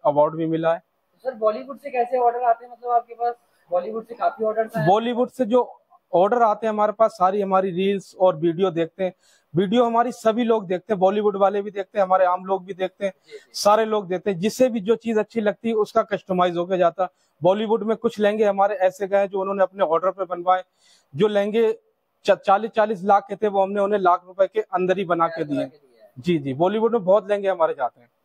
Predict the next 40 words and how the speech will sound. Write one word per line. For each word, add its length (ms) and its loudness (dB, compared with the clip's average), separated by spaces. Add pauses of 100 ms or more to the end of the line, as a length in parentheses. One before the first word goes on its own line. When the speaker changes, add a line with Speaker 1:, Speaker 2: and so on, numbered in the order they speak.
(260)
Speaker 2:
तो 60 -20
शिल्पा 360 -8
शेट्टी 220 -10
जी 120 -14
ने 120 -8
आपको 320 -4
award 260 2
दिया, 160 -8
सर, 120 -14
कैसे 360 -6
आपका 300 -2
मतलब 220 -14
selection 440 -20
हुआ? 260 -10 (320)
Speaker 1:
जी, 120 -2
हमारा 640 2
nomination 560 -4
हुआ 200 2
है। 80 -4 (340)
जैसे 220 -4
कि 80 0
हमारी 240 0
जो 120 -2
video 280 -2
डलती 340 -4
है, 160 -4 (400)
तो 60 2
video 340 0
हमारी 480 -2
सभी 340 -2
लोग 240 0
देखते 260 -4
हैं, 60 0
हमारे 220 2
बॉलीवुड 380 -2
के 140 -6
भी 120 -2
लोग 200 0
देखते 300 -6
हैं 80 -4